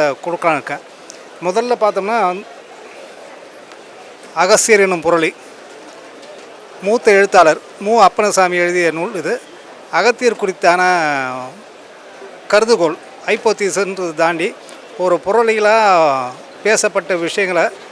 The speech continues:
கருத்தாயுதமா கடுமையான தரவுகளோட, மி-, மிகவும் மு-, முதன்மையான தரவுகளோட இந்த நூலை வந்து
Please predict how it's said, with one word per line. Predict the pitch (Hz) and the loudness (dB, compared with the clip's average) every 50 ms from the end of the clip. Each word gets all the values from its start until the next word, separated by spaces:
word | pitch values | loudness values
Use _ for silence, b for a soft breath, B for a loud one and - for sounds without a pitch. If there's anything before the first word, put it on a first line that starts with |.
| - - - - - - - - - - | -20 -20 -20 -20 -20 -20 -20 -8 0 2
கருத்தாயுதமா | 208 240 277 - - 240 226 214 202 196 190 175 208 220 214 202 180 165 156 143 143 135 127 123 117 110 - - - - - - | 2 2 2 2 2 4 4 4 4 2 0 0 0 0 2 2 2 2 2 0 -2 -4 -6 -10 -12 -14 -18 -18 -20 -16 -6 -4
கடுமையான | - 185 190 220 214 214 220 220 220 214 196 180 170 151 143 - - | -4 -2 0 0 0 0 0 0 0 0 0 0 -2 -4 -4 -2 0
தரவுகளோட, | 175 175 190 185 185 180 175 180 208 220 - B B B B B B - - - - - 185 | 2 2 2 2 2 2 2 2 0 0 -2 B B B B B B -20 -20 -20 -16 -10 -8
மி-, | 190 214 202 175 | -4 -4 -4 -4
மிகவும் | 170 185 196 226 226 220 202 180 180 | -2 0 2 2 2 2 2 0 0
மு-, | 180 190 233 - | 0 0 -2 -2
முதன்மையான | - 196 196 220 214 214 214 208 202 180 | -4 -2 -2 0 0 0 0 0 0 -2
தரவுகளோட | 190 185 190 180 185 180 180 208 208 190 | -2 -2 -2 0 0 0 0 0 0 -2
இந்த | 175 170 170 160 156 147 151 | -2 -2 -2 -2 -2 -2 -2
நூலை | 160 185 196 196 190 | -2 -2 -2 0 0
வந்து | 170 160 156 180 202 | 0 -2 -2 -4 -4